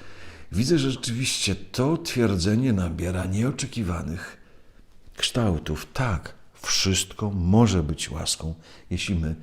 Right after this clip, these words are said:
nie będziemy tylko psuli tego wszystkiego, jeśli my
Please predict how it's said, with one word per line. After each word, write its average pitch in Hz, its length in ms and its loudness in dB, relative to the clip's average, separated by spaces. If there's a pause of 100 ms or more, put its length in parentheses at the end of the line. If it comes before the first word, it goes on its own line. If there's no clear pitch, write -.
(320)
nie 80 140 -2
będziemy 85 400 -2
tylko - 360 -8 (440)
psuli 127 420 6
tego 73 220 0
wszystkiego, 87 560 -4
jeśli 90 280 2
my 98 180 2